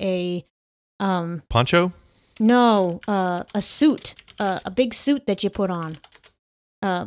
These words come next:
Speaker 1: co-, uh,
Speaker 2: What?
Speaker 1: coveralls. Coveralls.
Speaker 2: Oh yeah, that makes sense for them.
Speaker 1: And they were wearing that, and they, I'm, and that was in the middle of the heat. I couldn't believe they were wearing that. So th-, again, Justin's capris were a good choice as far as I thought, 'cause he's got some breeze.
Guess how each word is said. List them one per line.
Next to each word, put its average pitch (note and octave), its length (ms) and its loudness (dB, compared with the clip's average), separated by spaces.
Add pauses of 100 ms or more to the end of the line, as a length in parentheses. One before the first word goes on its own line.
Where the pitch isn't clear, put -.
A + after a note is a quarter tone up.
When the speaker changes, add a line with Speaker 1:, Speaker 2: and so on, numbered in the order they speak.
(100)
Speaker 1:
co-, B3+ 220 -2
uh, G#3 140 -2
Speaker 2:
What? - 260 2
Speaker 1:
coveralls. D4 680 4 (180)
Coveralls. D4 580 -2 (1600)
Speaker 2:
Oh A2+ 200 8
yeah, E2 240 4
that E2 100 2
makes D#2 220 -2
sense B1+ 160 -4
for - 120 -12
them. B1 260 -4
Speaker 1:
And A3+ 140 2
they A3+ 80 2
were A3 160 0
wearing A3+ 380 4
that, F3+ 160 -4
and F#3 180 -2
they, A3 420 2
I'm, G#3 360 -2
and G3+ 160 0
that B3+ 160 2
was G3+ 140 2
in F#3 140 0
the E3+ 100 -6
middle F#3+ 440 0
of D#3+ 120 -8
the E3 80 -6
heat. E3 400 -10 (100)
I F#3+ 80 -8
couldn't G3 260 -2
believe F3 240 -8
they E3+ 120 -8
were E3 60 -10
wearing E3 300 -10
that. - 240 -12
So G#3 280 0
th-, A3 220 -6
again, A3+ 360 0
Justin's G3+ 460 -4
capris A3 520 -2
were G#3 120 -4
a F3+ 40 -6
good G#3 200 -6
choice G#3 320 -4
as F#3 100 -10
far F3+ 180 -6
as F3 100 -8
I G3+ 180 -2
thought, D#3 300 -8
'cause F#3+ 160 -8
he's G3+ 220 -6
got G3+ 240 -6
some A3 220 0
breeze. G#3+ 460 0